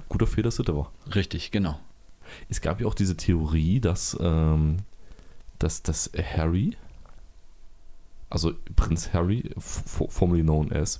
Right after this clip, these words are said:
Speaker 1: Prince Harry,
Speaker 2: Okay.
Speaker 1: hätte ja auch rein theoretisch, wenn er jetzt nach Großbritannien wieder, äh, nach, in die U S A ausgewandert ist,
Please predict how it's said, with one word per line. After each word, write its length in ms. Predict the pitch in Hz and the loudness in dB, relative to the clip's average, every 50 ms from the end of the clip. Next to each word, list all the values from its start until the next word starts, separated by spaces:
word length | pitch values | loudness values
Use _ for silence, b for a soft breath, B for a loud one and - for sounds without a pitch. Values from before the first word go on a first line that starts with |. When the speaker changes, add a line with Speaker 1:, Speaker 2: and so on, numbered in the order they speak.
| - - | -4 -2
Speaker 1:
Prince 320 | - 80 73 76 - 87 | 0 0 0 0 -2 -2
Harry, 280 | 85 76 87 143 190 - - - - - - - - | 0 0 0 0 0 -2 -6 -16 -20 -20 -12 -8 -6
Speaker 2:
Okay. 340 | 95 - - 90 98 127 - b b b b b b b b b b b b b b - - - - - - - - - - - | -6 -4 -2 -2 -2 -4 -6 b b b b b b b b b b b b b b -20 -20 -20 -20 -20 -20 -20 -20 -20 -10 -4
Speaker 1:
hätte 220 | - 95 95 131 | 0 2 2 4
ja 240 | 120 98 90 - - | 4 2 2 2 2
auch 240 | - 139 - - - | 0 0 0 0 0
rein 200 | - 87 131 160 156 | 2 2 2 2 0
theoretisch, 840 | - - 139 117 98 92 82 156 - - - 175 208 - - - - - b b b b b b b b b b b - - | 0 0 0 2 2 2 0 2 2 2 0 0 0 -2 -6 -8 -10 -16 b b b b b b b b b b b -4 0
wenn 160 | 98 90 85 | 0 2 2
er 60 | 85 | 2
jetzt 160 | 87 85 - | 0 0 -2
nach 80 | 101 95 | -2 0
Großbritannien 840 | - - 95 - - - - - - - 120 165 147 101 82 80 | 0 0 0 2 2 0 0 0 0 0 2 2 4 2 2 2
wieder, 180 | 80 82 87 - | 2 0 0 0
äh, 80 | - 80 73 71 76 76 73 | 0 2 2 2 2 2 0
nach, 160 | 71 73 85 | 0 0 -2
in 160 | - 82 80 | 0 0 0
die 80 | 73 87 | 0 0
U 80 | 82 | 0
S 100 | 78 - - | 0 0 -2
A 100 | - 139 | -2 0
ausgewandert 640 | - 92 107 - - 95 78 76 76 76 71 - - | 0 0 0 0 0 0 2 2 2 2 0 0 0
ist, 240 | 120 - - - | -2 -2 -4 -8